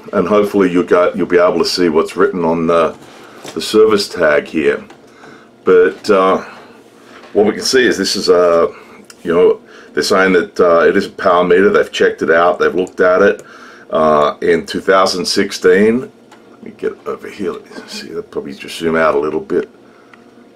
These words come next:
You know, that, um, it has a bad channel B function, bad main circuit board, too costly repair,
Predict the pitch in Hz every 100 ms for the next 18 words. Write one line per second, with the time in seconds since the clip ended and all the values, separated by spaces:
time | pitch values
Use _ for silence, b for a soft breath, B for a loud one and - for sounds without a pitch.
0 | _ 95 95 - 101 92 98 98 101 -
1 | - 104 95 98 95 - - - 98 92
2 | - 104 101 95 - 104 82 107 107 139
3 | 143 208 180 180 - B B B - 98
4 | 101 90 92 92 - 110 104 104 127 131
5 | 139 135 - _ - B B - - 98
6 | 101 101 95 101 90 107 110 110 104